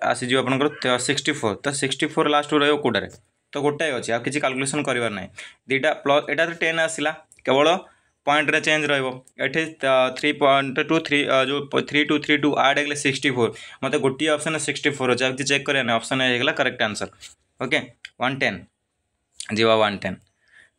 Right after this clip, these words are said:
କୋଶ୍ଚିନ୍ କହିଲା ପିଲାମାନେ, ୱାନ୍ ଟେନ୍ର କୋଶ୍ଚିନ୍ କହିଲା, ଅ, ଦୁଇଶହ ଛପନର ପଏଣ୍ଟ ୱାନ୍ ସିକ୍ସ, ଇଏ ଦୁଇଶହ ଛପନର ପଏଣ୍ଟ ଜିରୋ ନାଇନ୍। ବାଇ ମଲ୍ଟିପ୍ଲିକେସନ୍ ଅଛି, ଆଡ୍ ହେଇଯିବ।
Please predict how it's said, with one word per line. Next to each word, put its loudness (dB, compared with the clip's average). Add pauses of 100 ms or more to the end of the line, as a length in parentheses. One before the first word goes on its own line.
କୋଶ୍ଚିନ୍ 0
କହିଲା 4
ପିଲାମାନେ, 2 (280)
ୱାନ୍ 0
ଟେନ୍ର 0
କୋଶ୍ଚିନ୍ 0
କହିଲା, 2 (600)
ଅ, 2
ଦୁଇଶହ 2
ଛପନର 0
ପଏଣ୍ଟ 2
ୱାନ୍ 4
ସିକ୍ସ, 0
ଇଏ 4
ଦୁଇଶହ 2
ଛପନର 2
ପଏଣ୍ଟ 0
ଜିରୋ 2
ନାଇନ୍। 0
ବାଇ 0 (760)
ମଲ୍ଟିପ୍ଲିକେସନ୍ 2
ଅଛି, 0
ଆଡ୍ 4
ହେଇଯିବ। 0